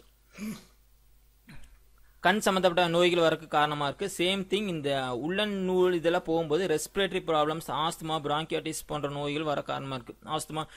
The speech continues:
ஆ, நுரையீரல் சம்பந்தப்பட்ட நோய்கள் வரவதற்கும் இது காரணமா இருக்கு. சேம் திங் இப்ப அந்த ஷீப்ஸ் கூட நிறைய நாள் இருந்தாங்க, இந்த கெமிக்கல்ஸ் கூட யூஸ் பண்ணும்போது அவங்களுக்கு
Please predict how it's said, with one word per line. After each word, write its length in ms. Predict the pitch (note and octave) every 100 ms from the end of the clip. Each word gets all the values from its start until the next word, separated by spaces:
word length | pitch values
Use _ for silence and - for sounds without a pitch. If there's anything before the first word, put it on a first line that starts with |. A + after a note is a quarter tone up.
| - -
ஆ, 160 | C#3 D3
நுரையீரல் 400 | D#3+ F#3+ F#3+ F#3
சம்பந்தப்பட்ட 500 | F3 D#3+ D#3 D3+ D3+
நோய்கள் 320 | D3+ D3+ D3+
வரவதற்கும் 460 | C#3+ C#3 C3+ -
இது 100 | G3
காரணமா 420 | D3+ C#3+ C#3 C#3 C3+
இருக்கு. 260 | A#2 F#3 -
சேம் 220 | F#3 G3 F#3
திங் 140 | G#3 A3+ - -
இப்ப 220 | - D3+ E3
அந்த 300 | D3+ D3+ D3 C#3 C#3 - -
ஷீப்ஸ் 340 | G#3 A#3 -
கூட 260 | F#3 G3 G3+
நிறைய 400 | F3 D#3+ D#3+ E3+
நாள் 200 | F3 E3+
இருந்தாங்க, 320 | D#3 D#3 D3+
இந்த 160 | D3+ D3+
கெமிக்கல்ஸ் 380 | D#3+ F3 F#3 F3
கூட 160 | E3+
யூஸ் 160 | D#3+ D3 -
பண்ணும்போது 200 | C3+ C3+
அவங்களுக்கு 460 | F#3 E3 E3 G#3+